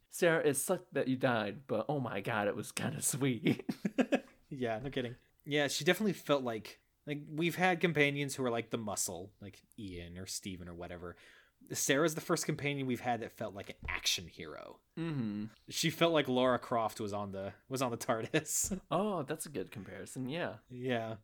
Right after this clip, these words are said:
Speaker 1: Yeah, no, she was cool. It was sad to see her go.
Speaker 2: Yeah. Again, a character that I feel like had a lot of potential, much like Katarina, but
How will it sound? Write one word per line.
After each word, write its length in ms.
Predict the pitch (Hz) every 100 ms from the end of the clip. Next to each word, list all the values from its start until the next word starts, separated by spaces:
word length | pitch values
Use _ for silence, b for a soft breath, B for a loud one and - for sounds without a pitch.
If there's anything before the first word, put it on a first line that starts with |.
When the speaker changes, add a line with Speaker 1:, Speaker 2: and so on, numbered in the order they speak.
| -
Speaker 1:
Yeah, 160 | 196
no, 200 | 180 147
she 120 | 151 180
was 100 | 160
cool. 260 | 175 123
It 60 | 113
was 220 | 139 139 -
sad 420 | - 156 156 143
to 60 | 139
see 200 | 147 131
her 120 | 113
go. 340 | 110 104 104 - -
Speaker 2:
Yeah. 200 | 95 92 _ -
Again, 440 | 135 143 135 127
a 60 | 123
character 460 | - 131 117 123 113
that 300 | 113 110 95 -
I 60 |
feel 220 | 101 123
like 300 | 110 104 - -
had 240 | 113 113
a 40 |
lot 180 | 104 104
of 100 | 95
potential, 640 | - - 104 98 95 95 - _ _ _ _ -
much 180 | 101 -
like 120 | 92
Katarina, 560 | 101 95 98 98 95 -
but 240 | 107 101